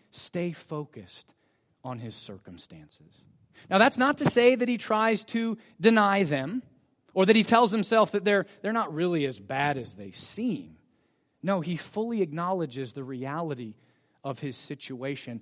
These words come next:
And yet, even as he acknowledges it, at the same time,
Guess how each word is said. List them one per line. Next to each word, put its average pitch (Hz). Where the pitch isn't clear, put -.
And 165
yet, 160
even 247
as 202
he 208
acknowledges 147
it, -
at 135
the 147
same 208
time, 123